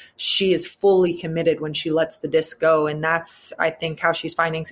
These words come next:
a lot of success off the tee. Um, you know, you'll see,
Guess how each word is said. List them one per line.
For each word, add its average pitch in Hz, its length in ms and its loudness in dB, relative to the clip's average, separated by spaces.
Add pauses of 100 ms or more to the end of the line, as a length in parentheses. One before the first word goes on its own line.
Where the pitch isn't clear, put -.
a 165 60 0
lot 170 280 4
of 165 100 2
success 160 800 -2
off 170 360 0
the 165 100 0
tee. 160 460 -4 (400)
Um, 156 340 0
you 160 80 -4
know, 165 140 2
you'll 160 180 4
see, 165 380 0